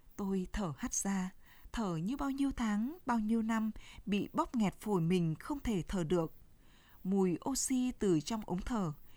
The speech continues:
khiến tôi rất khó chịu, không rõ nữa. Đáng lẽ oxy là thứ dễ chịu nhất chứ?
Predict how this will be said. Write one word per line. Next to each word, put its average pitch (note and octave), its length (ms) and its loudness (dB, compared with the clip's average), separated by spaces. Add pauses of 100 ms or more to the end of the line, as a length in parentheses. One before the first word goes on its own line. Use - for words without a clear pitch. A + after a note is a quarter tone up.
(180)
khiến G3+ 260 0
tôi G3 260 0
rất - 240 -2
khó F#3+ 140 2
chịu, G3+ 360 2 (340)
không F3+ 300 -2
rõ - 180 -2
nữa. A3 420 2 (580)
Đáng G#3+ 220 -2
lẽ C4+ 320 -2 (380)
oxy A3 440 0
là G3 100 2
thứ G3+ 340 0
dễ C4+ 220 0
chịu - 220 0
nhất C4+ 220 0
chứ? E4+ 180 2